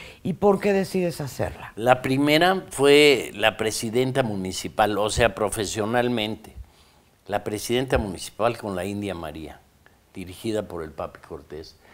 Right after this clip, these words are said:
Speaker 2: Que iba yo, que el día que la vi, el otro día en la, en la televisión, y dije,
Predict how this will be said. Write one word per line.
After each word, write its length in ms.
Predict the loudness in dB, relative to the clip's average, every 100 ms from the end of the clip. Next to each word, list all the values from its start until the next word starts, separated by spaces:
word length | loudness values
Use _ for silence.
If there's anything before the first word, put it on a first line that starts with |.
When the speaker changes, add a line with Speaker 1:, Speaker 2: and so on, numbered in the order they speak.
| -20 _
Speaker 2:
Que 100 | 2
iba 180 | 6 6
yo, 520 | 4 2 2 0 -8 -18
que 100 | -10
el 120 | -8 -6
día 220 | -6 -4
que 140 | -4
la 180 | -4 -6
vi, 400 | -6 -12 -12 -14
el 180 | -14 -12
otro 220 | -12 -12 -12
día 160 | -10
en 60 | -10
la, 260 | -10 -12
en 140 | -12 -12
la 140 | -10
televisión, 540 | -8 -6 -6 -6 -4 -4
y 20 |
dije, 360 | -4 -6 -8